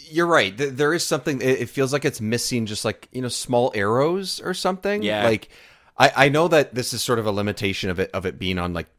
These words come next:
Speaker 1: I'm, I'm gonna go back to, like, compared to the Game Boy version because it has a very similar type of feel and gameplay and stuff, just on a smaller screen. But when you're on the green for that game,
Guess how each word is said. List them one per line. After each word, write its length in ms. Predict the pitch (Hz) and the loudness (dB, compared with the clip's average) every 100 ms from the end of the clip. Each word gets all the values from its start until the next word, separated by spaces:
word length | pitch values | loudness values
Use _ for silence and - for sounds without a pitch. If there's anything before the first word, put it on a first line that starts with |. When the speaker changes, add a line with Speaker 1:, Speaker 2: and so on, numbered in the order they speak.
| _ - | _ -10
Speaker 1:
I'm, 120 | 101 - | -8 -2
I'm 100 | 123 | 0
gonna 140 | 147 | 2
go 80 | 139 | 4
back 200 | 123 120 | 6 4
to, 100 | - | 2
like, 140 | 98 - | -2 -2
compared 320 | 92 104 98 | -6 -4 -2
to 80 | 98 | -4
the 80 | |
Game 180 | 87 90 | -2 -2
Boy 160 | 98 104 | 0 0
version 300 | 104 110 110 | 0 -2 -4
because 260 | 92 104 | -6 -6
it 80 | 95 | -4
has 240 | 92 101 85 - | -2 -4 -6 -10
a 60 | 95 | -6
very 200 | 95 95 | -4 -4
similar 480 | - 104 101 92 | -2 -2 -2 -4
type 240 | 85 92 - | -4 -8 -8
of 220 | 80 - _ | -12 -16 _
feel 440 | - 127 123 110 | -8 -2 0 0
and 140 | 87 85 | -2 -4
gameplay 440 | 107 107 120 110 | -4 -2 -2 -2
and 100 | 101 | -4
stuff, 180 | - 101 | -4 -6
just 160 | - 95 | -6 -10
on 40 | |
a 20 | 85 | -10
smaller 280 | - 82 82 | -10 -10 -8
screen. 240 | - 117 | -6 -4
But 100 | 107 | -2
when 100 | 107 | 0
you're 100 | 123 | 0
on 60 | 127 | 0
the 80 | |
green 400 | 98 110 120 120 | -2 -2 -2 -2
for 160 | 104 - | -4 -2
that 260 | 113 185 - | 2 2 0
game, 340 | 92 80 78 | -6 -6 -10